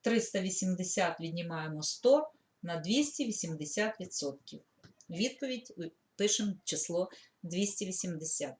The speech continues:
Отже, за дві однакові футболки, придбані під час акції, Микола заплатив двісті гривень. Е, нехай одна футболка коштує ікс гривень.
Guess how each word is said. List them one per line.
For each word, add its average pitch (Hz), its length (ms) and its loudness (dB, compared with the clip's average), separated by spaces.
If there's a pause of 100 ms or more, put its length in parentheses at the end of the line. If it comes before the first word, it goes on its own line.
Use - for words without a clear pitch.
(2500)
Отже, 214 400 12
за 226 160 8
дві 262 200 6
однакові 269 400 12
футболки, 214 540 8
придбані 190 540 4
під - 160 -8
час 190 280 6
акції, 277 480 6
Микола 202 320 4
заплатив 190 500 2
двісті 185 380 0
гривень. 143 540 -4 (1600)
Е, 156 360 4
нехай 285 800 10 (960)
одна 214 680 8
футболка 202 840 4 (160)
коштує 262 720 6
ікс 226 360 4
гривень. 135 520 -4